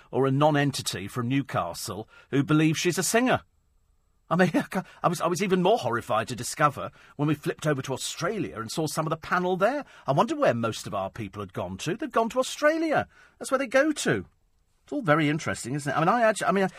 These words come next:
I do find it interesting. I do find it very interesting that when I look at the panel of these programmes, I think, "Who are you?" And then I,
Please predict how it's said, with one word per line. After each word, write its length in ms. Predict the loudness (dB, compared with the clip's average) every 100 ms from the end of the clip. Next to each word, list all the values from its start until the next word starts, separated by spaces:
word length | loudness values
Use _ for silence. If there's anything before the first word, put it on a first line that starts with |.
| -8
I 60 | -4
do 140 | -2
find 260 | -2 -2 -2
it 80 | -2
interesting. 640 | -4 -6 -10 -10 -14 -16 _ _ _ _ _ _ -8
I 80 |
do 160 | -4 -4
find 240 | 0 -2
it 60 | 0
very 200 | 0 0
interesting 440 | 0 -2 -6 -6
that 80 | -4
when 80 | -2
I 60 | 0
look 180 | -2
at 60 | -8
the 60 | -6
panel 440 | -4 -2 -4 -8 -18 -16 -6
of 100 | -2
these 140 | -2
programmes, 420 | -2 -4 -4 -8
I 20 |
think, 120 | -10 -16 -16
"Who 180 | -16 -16
are 260 | -20 -16
you?" 300 | -16 -16 -20 _ _ _ _ _ -2
And 100 | 2
then 80 |
I, 120 | 2